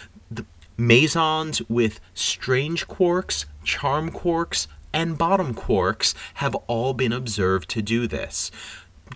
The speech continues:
Protons and neutrons are only made up of up and down quarks, and as far as we can tell, they don't do this. But other particles that are made up of these more exotic quarks, they do. What about that third one?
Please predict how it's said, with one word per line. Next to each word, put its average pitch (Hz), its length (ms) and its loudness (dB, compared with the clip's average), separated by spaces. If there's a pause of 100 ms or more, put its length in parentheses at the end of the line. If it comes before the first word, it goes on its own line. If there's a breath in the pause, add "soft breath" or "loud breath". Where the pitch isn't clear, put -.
Protons 170 480 6
and 117 120 4
neutrons 110 560 2
are 110 180 0 (180)
only 147 320 -2
made 117 200 4
up 107 140 2
of 107 240 -2
up 117 180 0
and 107 160 0
down 92 300 0
quarks, 92 460 -2
and 90 100 -2
as - 140 -4
far 123 260 0
as 120 160 -2
we 120 140 -2
can 104 240 -4
tell, 117 340 0
they 101 240 2
don't 90 420 -4
do 73 200 -4
this. - 360 -4 (440 loud breath)
But 151 320 4
other 208 280 4
particles 214 720 2
that 160 160 2
are 143 80 2
made 151 260 2
up 156 200 2
of 151 140 -4
these 135 200 -4
more 131 240 0
exotic 110 540 2
quarks, 180 600 -2
they 156 280 0
do. 135 480 -4 (920 loud breath)
What 160 300 -2
about 160 380 0
that 135 260 -4
third 113 460 0
one? 78 420 -6